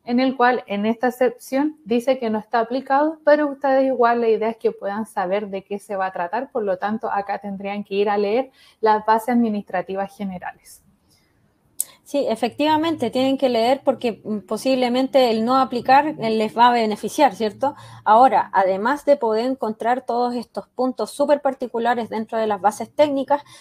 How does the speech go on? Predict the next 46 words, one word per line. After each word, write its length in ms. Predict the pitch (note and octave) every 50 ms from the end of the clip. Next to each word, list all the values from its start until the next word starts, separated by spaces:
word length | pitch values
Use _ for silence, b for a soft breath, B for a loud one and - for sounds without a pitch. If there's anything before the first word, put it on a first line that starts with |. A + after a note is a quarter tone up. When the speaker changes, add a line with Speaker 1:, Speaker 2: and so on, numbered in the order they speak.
| B B
Speaker 2:
también 320 | - A#3 G#3+ G#3+ A#3+ B3 B3
queríamos 460 | C4+ A3 A#3+ A#3 A#3 A#3 B3+ - A#3
aprovechar 500 | G#3 - G#3 F#3+ F#3+ F#3 - - A#3 B3+
de 140 | C4+ C#4 -
comentarles 580 | C#4+ C#4+ D4 D4 C#4+ - D4 D4 D4 D4+ D4
que 140 | - - A3+
las 160 | A#3 A3+ G3+
bases 320 | A3 C4+ C4+ - D#4 D4 D#4+
administrativas 760 | D4+ D4+ D4+ D4 D4 C#4+ - - C#4 C4+ C4+ C4 C4+ C4+ -
generales 540 | - C4+ C4+ C4 B3+ B3+ C4+ D4 C#4+ - -
tienen 340 | - B3 B3+ B3+ B3 A#3
mucho 280 | A3 - - - D#4 C#4
más, 340 | B3+ C4 - F#4+ - - - B B B B B B B -
ya, 260 | A3+ A#3+ C4 C4+ C4+
que 260 | - C4 A#3+ B3 - -
lo 160 | B3 A#3 A3
que 100 | - A#3
se 120 | - - A3
está 180 | - - A#3+
mencionando, 580 | B3+ B3+ B3+ - - C4 C#4+ E4+ E4+ C#4 - -
sino 300 | - - G#3 G#3+ G#3+ G3+
que 120 | - G#3
pueden 300 | - A3 A3 A3+ A#3 A3+
encontrar, 460 | A3 A3 - G3+ G3 F#3+ - G#3+ G3+
por 140 | - A3 F#3+
ejemplo, 500 | G3 - - D4 D4+ C#4+ - F#3+ F3+ - b b b b b
aspectos 480 | - G3+ - _ A#3+ A#3 - A#3+ A3 -
generales 540 | - F#3+ F3+ F3+ F3+ F#3 A3 C4 C4+ B3
que 160 | - - A#3 A3
deben 240 | A3 G#3+ G#3 G3+
cumplirse, 720 | G3 - - F3 - _ D4 E4 E4+ C#4+ - - D4 D4 D4 B B B B B
procesos 460 | - G#3+ G#3+ G#3+ - D#4 D#4 F4 D#4+ -
generales 560 | - C#4 A#3+ G#3+ G#3 B3 D#4+ E4+ E4 D#4 -
también 400 | - C#4+ D4 C#4+ D#4+ E4 D#4 C4+
de 80 | G#3+
la 140 | G#3 G3+ F#3
postulación, 840 | - E3 - _ F3+ F3 F3 E3+ - - C4 C4+ C#4 C#4 C#4 C4+ C4+
contenido, 760 | - F#3+ F#3 - - F3+ F#3 A3 B3+ C4+ C4+ C4 C4 C4 A3+
algunas 400 | F#3 G3+ F#3+ G#3 G#3 F#3+ G3 F#3+
descripciones. 800 | F#3+ F#3+ - - F3 - - - C4 C4 C4+ C4 C4 C4 B3 G3+
De 120 | G3 G3
hecho, 160 | G3+ - -
ahí 160 | G3 G3 A3 A3
también 400 | - G3 G3 F#3+ A3 B3 C4 B3+
pueden 320 | C4+ B3 A#3+ A#3 A3+ A3
ver 220 | G#3+ A#3 C4 C4